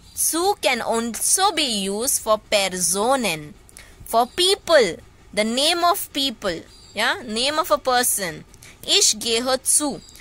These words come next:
Now that person can be a profession also. Like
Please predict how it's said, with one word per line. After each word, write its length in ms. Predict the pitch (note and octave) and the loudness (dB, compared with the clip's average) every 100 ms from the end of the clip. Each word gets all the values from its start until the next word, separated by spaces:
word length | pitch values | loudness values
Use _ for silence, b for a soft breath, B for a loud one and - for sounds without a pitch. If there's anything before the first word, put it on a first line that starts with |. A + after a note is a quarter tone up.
| B - | B -4
Now 200 | G3+ G#3 F#3+ F#3 | -2 0 -2 2
that 220 | B3+ F4 - | 2 2 0
person 720 | D4 C4 A3 - F3+ F3 A#3+ F#4+ - - - - - - - | 4 4 4 0 -4 -6 -8 -14 -20 -20 -20 -20 -20 -20 -8
can 440 | - B3+ C4+ D#4 C4+ | 0 2 2 -2 -2
be 300 | C#4+ D#4 D#4+ - | 0 0 -2 2
a 240 | A#3+ B3 | 4 4
profession 1000 | B3+ - A3+ G#3+ C#4 C4+ C#4 - G3 D4 | 2 0 0 2 0 0 2 2 0 -4
also. 720 | - C4 C#4+ C4 - E3+ D#3+ - - B B - | 0 2 4 2 0 -2 -6 -8 -12 B B -4
Like 360 | G#3 G#3 G#3+ | 0 2 0